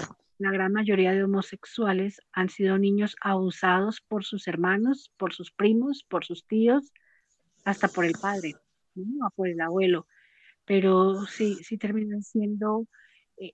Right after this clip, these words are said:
voy a, voy a decirte un término que suena tan aberrante,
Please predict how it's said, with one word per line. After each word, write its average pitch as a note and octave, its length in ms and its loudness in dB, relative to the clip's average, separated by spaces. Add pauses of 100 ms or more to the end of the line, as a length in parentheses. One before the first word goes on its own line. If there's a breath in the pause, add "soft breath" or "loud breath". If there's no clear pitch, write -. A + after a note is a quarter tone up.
(100)
voy A3 240 6
a, A#3 80 6 (100)
voy A3 200 6
a A#3 220 10
decirte A#3 440 0
un G#3+ 120 -2
término A3 400 -2
que G#3 80 -4
suena G3 280 -6 (100)
tan A#3 180 6
aberrante, G3+ 840 2